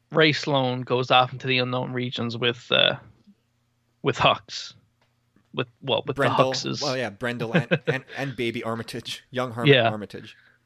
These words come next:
Speaker 1: Uh, but it wasn't supposed to be her. It was supposed to be Rax.
Speaker 2: Yeah.
Speaker 1: Who we know is one of the diehards, diehard Palpatine loyalists. Um, I'm kinda wondering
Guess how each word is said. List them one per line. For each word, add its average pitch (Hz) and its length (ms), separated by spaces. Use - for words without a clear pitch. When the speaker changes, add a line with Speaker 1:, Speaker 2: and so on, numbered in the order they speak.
Speaker 1:
Uh, 135 320
but 160 100
it 156 80
wasn't 160 320
supposed 135 240
to 143 80
be 180 180
her. 120 260
It 113 40
was 113 120
supposed 147 200
to - 60
be 123 100
Rax. - 680
Speaker 2:
Yeah. 110 160
Speaker 1:
Who 151 420
we 139 160
know 131 500
is 131 180
one 139 200
of 123 120
the 127 140
diehards, 113 1040
diehard 123 520
Palpatine 131 560
loyalists. - 720
Um, 110 540
I'm 190 220
kinda 214 320
wondering 156 840